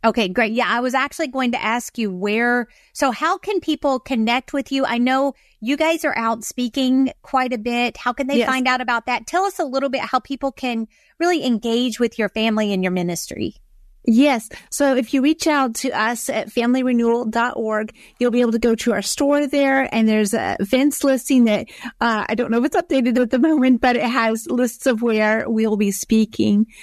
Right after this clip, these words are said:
Speaker 2: and then just ways to reach our blog and so forth. And so I'd encourage you to go there. Also, Israel, my husband, is very much involved on social media.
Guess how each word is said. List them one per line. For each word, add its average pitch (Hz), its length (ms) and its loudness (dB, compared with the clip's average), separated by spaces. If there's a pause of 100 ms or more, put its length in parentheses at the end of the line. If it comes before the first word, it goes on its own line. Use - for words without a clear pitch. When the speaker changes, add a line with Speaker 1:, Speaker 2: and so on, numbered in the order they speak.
(240)
Speaker 2:
and 240 360 4
then 226 340 4
just 233 200 -2
ways 240 240 0
to 226 120 -2
reach 220 200 2
our 208 120 0
blog 208 420 0
and 202 160 0
so 190 240 -4
forth. 190 400 -6 (340)
And 240 120 2
so 269 100 2
I'd 240 100 2
encourage 277 380 0
you 277 140 0
to 247 60 2
go 240 260 2
there. 240 360 0
Also, 262 400 -2
Israel, 240 300 -2
my 208 140 0
husband, 226 340 0
is 196 140 -4
very 220 160 2
much 214 200 0
involved 214 380 0
on 202 260 -4
social 240 300 -2
media. 233 380 2